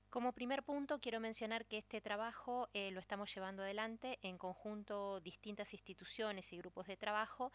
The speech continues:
detallados aquí en esta primera diapositiva. Participamos profesionales del experimental de inta Bariloche,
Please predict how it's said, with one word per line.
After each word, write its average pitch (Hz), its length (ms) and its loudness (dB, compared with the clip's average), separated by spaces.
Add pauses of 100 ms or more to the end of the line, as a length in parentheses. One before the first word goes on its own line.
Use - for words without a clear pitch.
(320)
detallados 202 500 0
aquí 190 200 -2
en 196 60 -4
esta 185 200 -4
primera 180 320 -2
diapositiva. 165 880 -6 (580)
Participamos 202 760 2
profesionales 196 600 -2
del 185 100 0
experimental 180 600 -2
de 185 60 0
inta 180 260 -2
Bariloche, 254 760 0